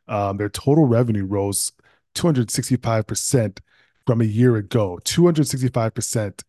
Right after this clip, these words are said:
from a year ago. And this is all A I. This A I, artificial intelligence boom,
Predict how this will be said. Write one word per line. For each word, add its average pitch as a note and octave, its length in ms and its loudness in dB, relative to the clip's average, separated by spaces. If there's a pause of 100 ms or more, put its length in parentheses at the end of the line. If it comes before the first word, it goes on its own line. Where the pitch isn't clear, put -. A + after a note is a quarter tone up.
(360)
from A#2+ 160 0
a A2+ 60 0
year A2+ 360 2
ago. G#2+ 360 -2
And G2 80 -6
this G#2+ 120 -8
is A2+ 80 -8
all A#2+ 300 2
A B2+ 160 2
I. F#2+ 360 -4
This - 240 -8
A B2 160 2
I, B2 200 2
artificial A2+ 480 -4
intelligence G#2 480 -6
boom, A#2+ 400 2